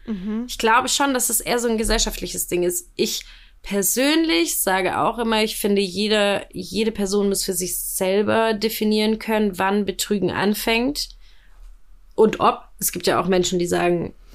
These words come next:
Speaker 2: ist mir egal, so. Ich, es ist, ich glaub, ich glaube, es ist ein gesellschaftliches Ding. Ich glaube, die Gesellschaft,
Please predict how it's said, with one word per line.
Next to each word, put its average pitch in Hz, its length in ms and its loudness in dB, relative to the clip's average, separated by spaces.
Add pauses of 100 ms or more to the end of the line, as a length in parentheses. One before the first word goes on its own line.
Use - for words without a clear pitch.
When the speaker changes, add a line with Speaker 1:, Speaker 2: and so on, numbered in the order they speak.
(560)
Speaker 2:
ist - 300 -4
mir 180 120 4
egal, 226 640 0 (240)
so. 277 460 0 (720)
Ich, - 340 -2
es - 180 -4
ist, - 280 -4
ich 233 240 0
glaub, 247 340 2
ich 349 300 2
glaube, 240 260 4
es 208 140 0
ist 208 120 -4
ein 190 60 -4
gesellschaftliches - 720 -6
Ding. - 220 -8
Ich - 180 -2
glaube, 214 320 0
die 180 80 -8
Gesellschaft, 190 680 -2